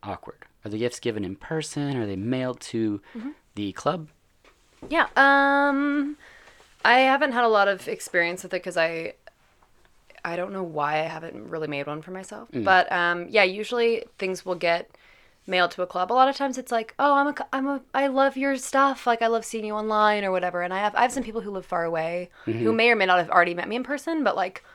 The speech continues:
Speaker 2: wanna show their appreciation for what I do or my butt or I don't know, and wanna, like, find a fun, clever way of, like, paying. And usually I just sell photos or something like that. But, um,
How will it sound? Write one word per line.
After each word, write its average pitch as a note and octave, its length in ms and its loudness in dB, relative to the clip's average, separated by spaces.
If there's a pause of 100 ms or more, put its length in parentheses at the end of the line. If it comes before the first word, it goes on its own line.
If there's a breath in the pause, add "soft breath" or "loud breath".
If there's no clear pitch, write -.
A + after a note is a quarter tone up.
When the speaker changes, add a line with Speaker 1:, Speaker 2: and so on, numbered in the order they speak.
(160 soft breath)
Speaker 2:
wanna G3 260 2
show E3+ 240 2
their E3 360 4
appreciation E3+ 760 -8
for F#3+ 460 -4
what F#3 140 -4
I E3+ 60 -4
do D#4 340 0
or G3+ 360 0 (680)
my F3 200 -2
butt A3 280 4
or F3+ 180 0
I F3+ 120 4
don't F3 80 0
know, G#3+ 240 -2 (300 loud breath)
and G3 160 -4
wanna, F#3 180 6
like, E3+ 180 4
find E3+ 280 4
a E3+ 40 -4
fun, F3+ 300 0
clever E3 300 2
way D#3 180 2
of, D#3+ 100 -10
like, - 200 -4
paying. E2+ 520 -8
And - 280 -18
usually G#3+ 340 0
I E3+ 100 4
just E3 160 -6
sell - 140 -6
photos - 400 -8
or - 100 -10
something - 300 -16
like A3 140 -16
that. - 280 -12
But, - 240 -2
um, B2+ 320 -8